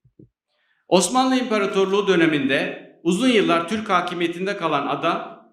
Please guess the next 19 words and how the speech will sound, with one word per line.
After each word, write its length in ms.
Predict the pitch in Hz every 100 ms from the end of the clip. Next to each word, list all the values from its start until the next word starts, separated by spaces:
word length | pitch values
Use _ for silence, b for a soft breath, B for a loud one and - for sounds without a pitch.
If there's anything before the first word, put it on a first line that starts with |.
| _
geçmişten 640 | - 196 - 220 - 240 214
günümüze 480 | 190 175 147 180 180
Türk 260 | 220 -
kültürünün 520 | 202 185 180 170 214
ve 80 | 175
medeniyetinin 840 | 151 165 170 170 165 165 175 196
bir 180 | 170 196
parçası 420 | 196 196 190 180
olarak 360 | 214 170 151 151
varlığını 760 | 175 175 170 160 190 214 -
sürdürmektedir. 920 | - 151 139 139 147 143 131 127 - - _ _ _ _ _ _ _ _ _ _ _ _ -
Bu 120 | 247
nedenle 640 | 247 190 165 143 123 -
bugün 300 | 196 196 202
burada 540 | 190 214 160 165 - -
Süleyman 460 | - 170 202 214 196
Demirel 320 | 180 214 220
Üniversitesi 580 | 180 175 170 170 175 208
olarak 420 | 175 131 113 -